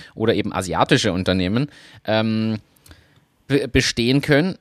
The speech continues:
Dazu braucht man aber eine Leistung vom Team. Natürlich soll die entlohnt sein, aber wenn du jetzt plötzlich zehn Prozent mehr zahlen musst, w-, w-, gleichzeitig wollen aber alle möglichst, ich sag jetzt mal, en-, weniger tun,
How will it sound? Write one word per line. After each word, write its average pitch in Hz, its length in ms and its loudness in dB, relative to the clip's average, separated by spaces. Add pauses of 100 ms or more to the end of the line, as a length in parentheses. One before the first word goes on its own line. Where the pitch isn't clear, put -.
(100)
Dazu 123 260 -2
braucht 123 380 4
man 156 100 2
aber 123 160 2
eine 110 180 -2
Leistung 110 460 0
vom 110 180 -4
Team. 151 300 -2
Natürlich 170 720 -2
soll 131 180 4
die 120 120 -4
entlohnt 113 420 -2
sein, 180 240 -4
aber 127 180 2
wenn 127 140 0
du 143 80 0
jetzt 147 160 0
plötzlich 131 320 -2
zehn 143 220 -2
Prozent 135 500 -6 (120)
mehr 110 360 -2
zahlen 156 400 -2
musst, 113 460 -2 (260)
w-, 87 180 -8
w-, 78 120 -12 (280)
gleichzeitig 131 720 0
wollen 127 200 4
aber 127 200 4
alle 127 180 2
möglichst, 131 540 -2 (480)
ich - 120 -14
sag 117 160 0
jetzt 131 100 -8
mal, 123 160 -2
en-, 107 180 -6 (280)
weniger 123 580 -2
tun, 175 400 -2